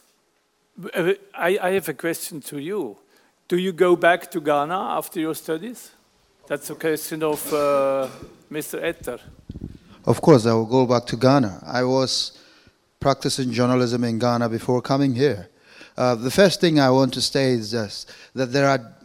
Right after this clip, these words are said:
Speaker 2: there's a huge diversity on the continent of Africa, uh, which you guys should constantly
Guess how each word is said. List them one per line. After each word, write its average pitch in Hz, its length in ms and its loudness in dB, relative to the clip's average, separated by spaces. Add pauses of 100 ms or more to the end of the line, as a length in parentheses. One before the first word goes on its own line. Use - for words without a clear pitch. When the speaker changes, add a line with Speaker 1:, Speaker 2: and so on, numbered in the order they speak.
(400)
Speaker 2:
there's 143 200 0
a 147 80 0
huge 131 340 -2
diversity 131 580 -2
on 120 100 -2
the 120 60 -8
continent 127 540 -4
of 110 160 -8
Africa, 117 460 -8 (540)
uh, 120 180 -12
which 151 460 -2 (300)
you 131 180 -2
guys 131 400 0
should - 480 -8 (480)
constantly 139 880 -2